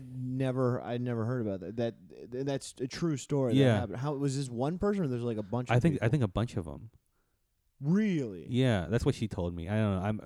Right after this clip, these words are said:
Speaker 2: this is secondhand from someone who read an audiobook or
Speaker 1: No, that
Speaker 2: whatever.
Speaker 1: makes a lot of sense. That, that just made me think about a bunch of things in my own, in my own shit. But sorry, yeah,
Speaker 2: No,
Speaker 1: yeah,
Speaker 2: no,
Speaker 1: you,
Speaker 2: and
Speaker 1: you
Speaker 2: then
Speaker 1: were making
Speaker 2: so
Speaker 1: a point with that,
Speaker 2: no, and
Speaker 1: yeah.
Speaker 2: then I'm just like, I'm living in a place where I'm, and now I'm close to where I work,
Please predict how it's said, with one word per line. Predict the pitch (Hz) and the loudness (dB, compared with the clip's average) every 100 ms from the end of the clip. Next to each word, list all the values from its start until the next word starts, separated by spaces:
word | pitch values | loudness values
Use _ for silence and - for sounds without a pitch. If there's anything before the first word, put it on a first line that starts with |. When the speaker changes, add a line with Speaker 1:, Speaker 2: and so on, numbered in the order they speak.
| 107 | -2
Speaker 2:
this | 131 | 0
is | 123 | 0
secondhand | - 120 117 107 101 | -2 -2 -2 -2 -4
from | - - | -6 -6
someone | 101 95 | -4 -4
who | 95 | -4
read | 95 87 | -4 -6
an | |
audiobook | 85 92 92 90 131 | -6 -4 -4 -4 -2
or | 175 | 0
Speaker 1:
No, | 226 196 | 4 4
that | - | 2
Speaker 2:
whatever. | 175 170 | 0 0
Speaker 1:
makes | 175 - | -2 -2
a | 123 | 0
lot | 127 127 | 2 2
of | 113 | 0
sense. | 123 120 104 | -2 -4 -4
That, | 123 117 | -4 -2
that | 127 123 | -2 -4
just | 120 110 | -6 -2
made | 123 113 | -2 -2
me | 104 | -2
think | 113 104 | -4 -4
about | 104 101 | -4 -4
a | |
bunch | 95 101 101 | -4 -6 -8
of | |
things | 101 98 95 | -8 -8 -8
in | 95 | -6
my | 95 104 | -4 -4
own, | 110 101 - | -6 -12 -12
in | 107 | -10
my | 104 | -6
own | 143 156 | -4 -4
shit. | - 120 101 | -6 -8 -6
But | 101 120 | -6 -2
sorry, | 180 156 120 110 | 2 2 0 -4
yeah, | 127 160 | 2 6
Speaker 2:
No, | 208 180 | 10 10
Speaker 1:
yeah, | |
Speaker 2:
no, | 156 175 | 8 6
Speaker 1:
you, | 127 | 6
Speaker 2:
and | 139 | 6
Speaker 1:
you | |
Speaker 2:
then | 151 147 | 8 8
Speaker 1:
were | |
making | 147 123 | 8 4
Speaker 2:
so | 120 | 2
Speaker 1:
a | |
point | 139 139 | 0 -2
with | 113 120 | -2 2
that, | |
Speaker 2:
no, | 196 202 | 6 6
and | 143 | 6
Speaker 1:
yeah. | 143 | 6
Speaker 2:
then | 143 | 4
I'm | 143 | 2
just | 147 | 2
like, | 143 123 | 2 2
I'm | 123 123 | 0 0
living | 123 127 131 127 120 _ - _ _ _ | 2 2 0 -2 -6 _ -20 _ _ _
in | 123 | 2
a | 120 | 2
place | - 117 113 | 4 2 2
where | 117 107 | 2 2
I'm, | 107 104 101 | 2 -2 -4
and | 107 110 | -4 0
now | 110 107 | 0 0
I'm | 104 | -2
close | - 101 101 - | 0 0 0 -2
to | 107 98 | 0 0
where | 92 98 92 | 2 2 2
I | |
work, | 87 87 95 | 0 -2 -2